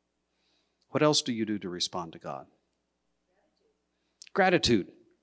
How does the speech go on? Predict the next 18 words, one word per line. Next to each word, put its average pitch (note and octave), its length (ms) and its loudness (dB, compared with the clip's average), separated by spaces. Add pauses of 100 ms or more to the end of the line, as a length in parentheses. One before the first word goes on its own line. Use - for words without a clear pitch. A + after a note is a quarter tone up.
(1080)
How C#3+ 140 4
does C3 120 4
that C3 160 2
gratitude C3 500 -4
come B2+ 220 -6
out? F#2 280 -6 (200)
Okay, D#3 260 -2 (120)
feeling B2+ 300 -6
of B2+ 100 -10
love. D#3 380 2 (1040)
Absolutely. A#2 540 0
When A#2 140 -2
someone C3 320 4
loves A#2+ 380 0
on B2 220 -2
you, D3 360 -2
you're, C3 400 -2
you, B2+ 300 -8